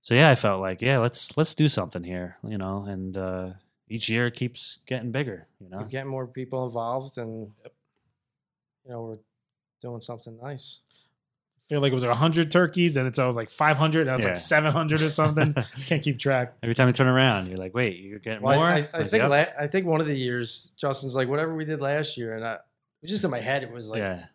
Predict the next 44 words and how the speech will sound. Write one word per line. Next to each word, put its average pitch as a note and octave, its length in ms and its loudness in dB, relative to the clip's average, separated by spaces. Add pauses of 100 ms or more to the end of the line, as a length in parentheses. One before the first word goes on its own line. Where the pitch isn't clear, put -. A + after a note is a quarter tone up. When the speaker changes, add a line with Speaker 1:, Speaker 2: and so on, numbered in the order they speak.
(100)
Speaker 2:
six - 260 -8
hundred. A2 320 -12 (160)
It - 360 -8
was D3+ 120 0
really F3 180 6
five D3 300 4
hundred, A#2 340 -4
so G2+ 60 4
Speaker 1:
Right. C#3+ 80 2
Speaker 2:
we D#3+ 140 0
upped D#3+ 220 2
it B2+ 140 -4 (120)
just C3 120 0
Speaker 1:
Yeah. C3 260 4
Speaker 2:
without C#3 40 0
even B2+ 260 -2 (240)
Speaker 1:
<laughs> D3 300 8
Speaker 2:
knowing. D#3 400 8
Speaker 1:
Like, C#3 400 4
"Good, A2 220 6
let's G2 160 -2
just G2 140 -4
do G#2+ 180 2
it." E2+ 100 -10 (380)
<laughs> - 340 -2
Speaker 3:
That's A2+ 140 -6
awesome. G2+ 440 -8 (1200)
Speaker 1:
Yeah, F#3 180 6
I - 20 8
mean, C3 200 8
I B2 100 6
think, C3 340 4
uh, A#2+ 340 6 (240)
so - 160 -4
Tom C#3 280 4
has G2 240 2
that F#2 220 -6 (180)
right F2+ 160 -12
mindset. F2+ 360 -10
You've A2 160 -2
always A#2 220 6
had E2+ 260 -8
that F2 300 -6
where, F2+ 440 -8